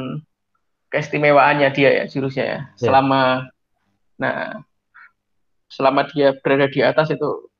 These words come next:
Speaker 1: dia akan menjadi kayak invisible gitu kan, bisa
Speaker 2: Betul,
Speaker 1: menyerang
Speaker 2: betul.
Speaker 1: semuanya.
Speaker 2: Karena dia juga bisa terbang kan, dibawa
Speaker 1: Hmm.
Speaker 2: sama si awan, apa sih? Zeus ya?
Speaker 1: Zeus ya.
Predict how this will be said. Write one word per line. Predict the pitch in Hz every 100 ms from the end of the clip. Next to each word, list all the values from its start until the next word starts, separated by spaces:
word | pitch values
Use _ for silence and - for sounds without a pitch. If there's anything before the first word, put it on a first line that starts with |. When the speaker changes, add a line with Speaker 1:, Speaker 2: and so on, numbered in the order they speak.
| _ _ _
Speaker 1:
dia | 156 143 123 73 -
akan | - 139 117 - 139
menjadi | 135 139 135 135
kayak | 117 -
invisible | - 135 139 135 135
gitu | 135 127
kan, | 101 -
bisa | - 135 127
Speaker 2:
Betul, | 117
Speaker 1:
menyerang | 123 135 131
Speaker 2:
betul. | 135
Speaker 1:
semuanya. | 135 123 131 113 - _ _ _ _ _ _ _ _ _ _
Speaker 2:
Karena | 123 120
dia | 143
juga | 139 127
bisa | 107 113 123 120
terbang | 117 127 - 123
kan, | 104 104 127 - _
dibawa | - 104 104 104 104 120 143 135 104
Speaker 1:
Hmm. | 104
Speaker 2:
sama | 110
si | 107 117
awan, | 107 110 110 110 113 -
apa | 113 143
sih? | 135 - _ - - - _ _ _ _ _ _ _ _ _
Zeus | 117 131 135 151
ya? | 127 104 - _ _ _ _ _ _ _ _ - -
Speaker 1:
Zeus | - 151 139
ya. | 123 -